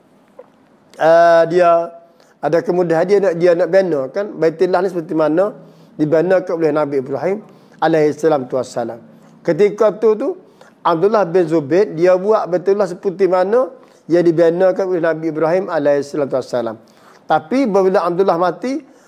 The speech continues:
Abdul Malik bin Marwan ni, ah, perintah kepada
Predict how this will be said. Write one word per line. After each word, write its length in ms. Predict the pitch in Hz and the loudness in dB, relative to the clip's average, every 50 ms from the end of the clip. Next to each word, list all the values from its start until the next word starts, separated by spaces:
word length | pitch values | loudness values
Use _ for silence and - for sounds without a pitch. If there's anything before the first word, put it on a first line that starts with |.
| _ _ | _ _
Abdul 320 | - 156 156 170 165 160 | -6 -2 0 2 2 2
Malik 320 | 165 175 185 196 190 170 151 | 2 2 2 2 0 -2 0
bin 160 | 160 160 156 | -2 0 0
Marwan 380 | 160 156 156 165 180 180 160 143 165 | 2 0 2 2 2 2 2 0 -2
ni, 40 | 240 330 - - _ _ _ _ _ _ _ - | -6 -8 -10 -16 _ _ _ _ _ _ _ -2
ah, 240 | 151 143 139 135 131 | 0 0 0 0 -2
perintah 460 | 135 196 202 190 190 - - 156 139 | 0 0 0 0 0 -2 -4 -4 -4
kepada 360 | 156 160 156 151 147 156 151 | -2 -2 -2 0 2 2 2